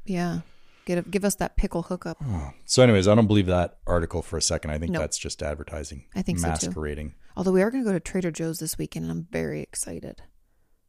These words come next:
Speaker 1: It sounds silly, but we used to have a Trader Joe's, like, a block from our apartment and a Whole Foods and Erewhon all within, like, three blocks. And now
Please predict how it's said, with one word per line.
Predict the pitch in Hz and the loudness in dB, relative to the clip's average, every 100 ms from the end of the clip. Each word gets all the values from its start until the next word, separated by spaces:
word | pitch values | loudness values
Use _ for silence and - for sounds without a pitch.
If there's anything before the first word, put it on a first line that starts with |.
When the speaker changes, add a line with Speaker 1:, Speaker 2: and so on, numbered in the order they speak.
| _ _ | _ _
Speaker 1:
It | 185 | -2
sounds | - 185 180 | 0 2 2
silly, | - 170 185 | 2 2 2
but | 185 | 2
we | 165 | 2
used | 196 214 | 2 0
to | |
have | 185 | -2
a | |
Trader | - 185 165 | -2 0 0
Joe's, | 165 156 151 | 0 -2 -4
like, | 160 | -4
a | 165 | -4
block | 160 156 151 156 | -2 -2 -2 -2
from | - 170 | -6 -4
our | 156 | -4
apartment | - 156 - 190 226 - _ _ _ _ - | -2 -4 -2 -2 -4 -6 _ _ _ _ 0
and | 185 214 | 4 4
a | 175 | 2
Whole | 151 | 0
Foods | 147 143 143 - | -2 -2 -4 -2
and | 165 185 - | 0 0 2
Erewhon | 156 175 151 123 131 135 | 4 4 2 -2 -2 0
all | 156 165 | 2 4
within, | 156 160 147 | 2 0 -4
like, | 127 - | -6 -8
three | - 202 | -2 0
blocks. | - - 85 - - _ _ _ - | 0 -2 -4 -6 -14 _ _ _ -2
And | 170 170 | 2 4
now | 175 208 160 151 - | 4 2 2 0 -2